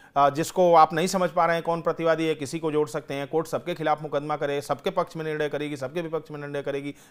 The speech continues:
ऐसा कोई जो, जो कॉन्ट्रैक्ट से संबंधित है उनको जोड़ा, ये मिसलेनियस बात थी, रूल चार, पाँच, छः, सात।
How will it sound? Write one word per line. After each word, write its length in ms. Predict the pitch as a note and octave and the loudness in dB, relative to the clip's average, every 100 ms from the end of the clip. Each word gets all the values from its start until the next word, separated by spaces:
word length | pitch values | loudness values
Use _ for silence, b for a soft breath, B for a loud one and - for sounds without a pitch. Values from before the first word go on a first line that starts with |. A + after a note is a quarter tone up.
| b | b
ऐसा 220 | C3+ D#3 | -2 0
कोई 200 | D#3 D3+ | 0 0
जो, 180 | D3+ D3 | 0 0
जो 120 | D3 | -2
कॉन्ट्रैक्ट 400 | D3 C#3 E3 F#3 | 0 -2 -2 -4
से 60 | E3+ | -6
संबंधित 400 | D3+ D3+ D3 D3 | -6 -6 -6 -6
है 60 | C#3 | -6
उनको 220 | C#3+ E3+ | -4 -2
जोड़ा, 160 | D#3 D3 B B | -2 -2 B B
ये 60 | C4+ | 2
मिसलेनियस 500 | C4+ B3 B3+ C4 D#3 | 4 6 4 4 2
बात 240 | B2 F#2+ - | 0 -2 -8
थी, 60 | |
रूल 180 | - E3+ | -2 -2
चार, 260 | D3+ D3+ D3+ | 2 2 4
पाँच, 320 | C#3 C3+ E3+ | 0 -2 -4
छः, 140 | A#2 G#2 | -8 -6
सात। 300 | A2 - | -6 -8